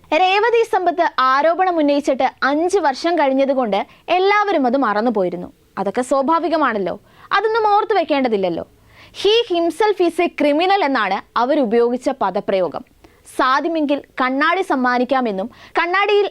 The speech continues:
അയാൾ തന്നെ ഒരു ക്രിമിനലിനെ കാണട്ടെ എന്നും നടി പറഞ്ഞിരുന്നു. കണ്ണാടി പോയിട്ട് സ്വന്തം മനസാക്ഷിക്ക് മുന്നിൽ പോലും അയാൾ ധീരനാണ്, മാന്യനാണ്. പ്ലസ് ടു കാലം കഴിഞ്ഞു നിൽക്കുന്ന ഒരു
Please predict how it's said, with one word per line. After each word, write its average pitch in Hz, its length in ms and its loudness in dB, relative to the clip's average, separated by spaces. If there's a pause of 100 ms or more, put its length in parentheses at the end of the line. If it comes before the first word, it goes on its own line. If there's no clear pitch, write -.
(100)
അയാൾ 339 480 2
തന്നെ 320 260 0
ഒരു 294 160 2
ക്രിമിനലിനെ 311 720 0
കാണട്ടെ 294 360 0
എന്നും 269 320 -2 (120)
നടി 214 240 0
പറഞ്ഞിരുന്നു. 180 540 -4 (600)
കണ്ണാടി 415 460 0
പോയിട്ട് 330 340 0 (160)
സ്വന്തം 359 340 0
മനസാക്ഷിക്ക് 370 680 0
മുന്നിൽ 285 260 2
പോലും 247 340 -2 (180)
അയാൾ 262 380 2 (120)
ധീരനാണ്, 254 960 0
മാന്യനാണ്. 220 720 0 (640)
പ്ലസ് 359 260 0
ടു 440 80 4
കാലം 440 320 0
കഴിഞ്ഞു 330 260 2
നിൽക്കുന്ന 302 340 0
ഒരു 269 240 0